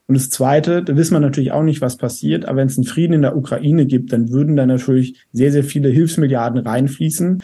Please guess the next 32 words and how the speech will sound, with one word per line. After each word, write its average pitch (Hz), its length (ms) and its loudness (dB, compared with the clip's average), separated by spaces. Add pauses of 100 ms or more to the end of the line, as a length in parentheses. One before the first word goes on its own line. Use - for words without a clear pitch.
(340)
Und 131 120 4
sie 131 120 4
sind 151 220 2
in 165 80 2
der 139 120 2
Ukraine 135 480 0
schon 127 380 2
seit 123 200 -2
sehr, 139 220 2
sehr 139 100 0
vielen 131 220 2
Jahren 127 180 2
aktiv, 180 340 0
sind 156 140 2
da 135 40 0
immer 165 180 2
noch 156 100 2
aktiv, 156 380 -4
verdienen 151 260 0
jetzt 143 120 -2
aktuell 139 360 -2
sogar 135 220 0
auch 127 100 -8
wieder 127 220 0
Geld. 147 440 0 (280)
Und 127 180 2
das 127 160 -4
würde 151 220 2
natürlich 135 300 0
das 135 180 -4
Geschäft 135 400 -4
dort 127 240 -2